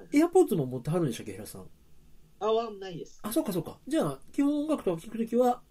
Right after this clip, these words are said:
Speaker 1: あの、アダプターをかまして、それで聞いたりしてる。
Speaker 2: そうですね。それかスピーカーですね、外付けの。今こう、通話さ-、してるのもそうですけど、オーディオインターフェースがあるんで、それ介しての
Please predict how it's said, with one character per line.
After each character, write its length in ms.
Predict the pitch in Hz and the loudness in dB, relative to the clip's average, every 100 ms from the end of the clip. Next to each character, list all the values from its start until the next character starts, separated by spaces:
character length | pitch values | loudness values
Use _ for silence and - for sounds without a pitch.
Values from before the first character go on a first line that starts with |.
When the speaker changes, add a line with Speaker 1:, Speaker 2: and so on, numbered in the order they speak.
| - | -18
Speaker 1:
あ 140 | - 165 | -6 -2
の、 120 | 151 | 2
ア 60 | |
ダ 100 | 160 | 2
プ 80 | 160 | 2
タ 80 | 170 | 4
ー 40 | |
を 60 | 156 | 2
か 120 | 151 | 2
ま 120 | 165 | -2
し 240 | 156 - - | -2 -6 -6
て、 280 | 254 254 - - - | -4 -4 -8 -20 -20
そ 140 | - 165 | -2 0
れ 80 | |
で 140 | 160 170 | 2 0
聞 240 | - - | -2 -8
い 20 | |
た 100 | 117 | -4
り 100 | 131 | -2
し 140 | 143 - | -4 -6
て 100 | 101 | -10
る。 240 | 87 85 - - - - - - - - - | -10 -14 -16 -20 -20 -20 -20 -20 -20 -20 -12
Speaker 2:
そ 80 | |
う 20 | 143 | -10
で 60 | |
す 60 | - | -10
ね。 40 | |
そ 140 | - - | -12 -8
れ 100 | 151 | -6
か 140 | - | -6
ス 180 | - - | -10 -16
ピ 220 | - 139 135 | -12 -12 -8
ー 20 | |
カ 140 | 135 131 | -6 -4
ー 60 | |
で 80 | 127 | -4
す 100 | 120 | -8
ね、 60 | 87 | -10
外 220 | 101 98 | -10 -10
付 240 | 98 104 | -10 -8
け 40 | 95 | -8
の。 180 | 95 - - - | -10 -12 -18 -2
今 220 | 156 123 | 0 0
こ 340 | 117 104 110 | 4 4 4
う、 40 | - | -4
通 140 | - | -4
話 180 | 127 120 | -2 -2
さ-、 180 | - 120 | -4 -12
し 160 | - - | -12 -6
て 100 | 127 | -6
る 140 | 120 113 _ - _ - | -6 -16 _ -20 _ -6
の 100 | 160 | -2
も 100 | 147 | -2
そ 120 | - | -4
う 20 | 104 | -8
で 60 | |
す 60 | 85 | -6
け 80 | 95 | -2
ど、 80 | |
オ 60 | 123 | 0
ー 40 | |
デ 80 | 143 | 0
ィ 20 | |
オ 80 | 156 | -2
イ 80 | 160 | -2
ン 60 | 147 | -4
タ 120 | 160 | -2
ー 20 | |
フ 60 | 156 | -2
ェ 20 | |
ー 60 | - | -2
ス 60 | |
が 80 | 98 | -4
あ 40 | |
る 100 | 101 | -4
ん 40 | 87 | -6
で、 260 | 87 87 | -10 -10
そ 180 | - - | -10 0
れ 100 | 139 | 0
介 320 | 143 151 143 - - - | 0 -4 -4 -6 -20 -20
し 140 | - | -12
て 120 | - | -8
の 260 | 151 123 80 | -6 -6 -8